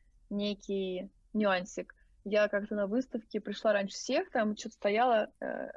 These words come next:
раскладывала сама всё. И ребята ещё не пришли на стенд, и я подумала: «Окей, я открою, там выложу пока листовки» и так далее. Вот, и ко мне подходит какой-то человек и говорит:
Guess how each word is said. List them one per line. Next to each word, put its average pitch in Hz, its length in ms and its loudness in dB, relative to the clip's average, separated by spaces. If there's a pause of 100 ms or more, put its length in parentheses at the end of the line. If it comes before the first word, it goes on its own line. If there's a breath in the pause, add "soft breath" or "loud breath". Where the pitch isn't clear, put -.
раскладывала 208 760 0
сама 196 360 -4
всё. 214 300 -6 (480 soft breath)
И - 60 -10
ребята 110 1000 -2
ещё - 180 -8
не 196 80 -2
пришли 202 300 -4
на 208 100 0
стенд, 254 400 -2
и 196 280 -6
я 190 120 0
подумала: 190 380 -2
«Окей, 190 180 -4
я 180 120 0
открою, 220 360 -2
там 175 160 -6
выложу 190 280 -6
пока - 200 -8
листовки» 190 400 -6
и 185 40 -10
так 185 140 -8
далее. 196 280 -2 (540 loud breath)
Вот, 202 420 2
и - 280 -2
ко 214 120 0
мне 220 160 2
подходит 220 320 -4
какой-то 214 260 -4
человек 233 320 -2
и 285 60 0
говорит: 214 280 0